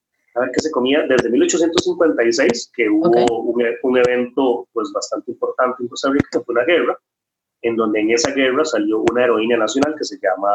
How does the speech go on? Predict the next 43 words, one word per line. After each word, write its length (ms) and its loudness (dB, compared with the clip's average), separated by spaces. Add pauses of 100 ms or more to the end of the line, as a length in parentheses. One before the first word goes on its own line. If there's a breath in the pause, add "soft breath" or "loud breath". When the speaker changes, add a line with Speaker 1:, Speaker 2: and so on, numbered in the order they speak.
(200)
Speaker 1:
Francisca 480 -6
Carrasco, 560 0
le 80 -12
decían 420 -6
Pancha 380 -2
Carrasco, 400 -2 (680)
y 60 -14
por 140 0
eso 100 2
el 160 0
restaurante 440 0
se 80 0
llama 200 0
Francisca, 440 -2 (360)
en 120 2
honor 200 0
a 100 4
ella. 320 0 (100)
Speaker 2:
Ah, 120 -2
ok, 100 -2 (480)
ok. 120 -6 (200)
Speaker 1:
Fue 140 2
una 180 2
mujer 420 0
que 80 -6
entró 260 -4
al 80 -2
ejército. 420 -6
Vos 120 -2
sabés 180 2
que 60 -2
Costa 220 -2
Rica, 480 -2
pues, 140 -18
nunca 280 -4
fue 120 0
un 100 -2
país 260 0
como 220 -2
de 80 -2
guerras. 480 -2 (460)
Speaker 2:
Ujú. 180 -2 (140)
Speaker 1:
Eh, 840 -2